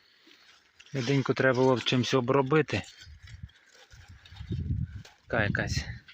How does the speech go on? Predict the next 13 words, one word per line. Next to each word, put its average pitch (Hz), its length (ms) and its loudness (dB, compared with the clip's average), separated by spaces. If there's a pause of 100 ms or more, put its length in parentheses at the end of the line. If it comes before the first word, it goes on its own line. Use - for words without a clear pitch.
(880)
марненька 120 760 0
ось, 107 380 -6
але 113 280 -6 (1160)
щось 120 380 -6
де 110 160 -2
лежить. 107 580 -4 (3500)
Ну, 175 80 -4
туди 131 240 2
далі 123 280 4
вже 117 160 2
я 117 100 4
не 117 160 2
піду. 127 360 2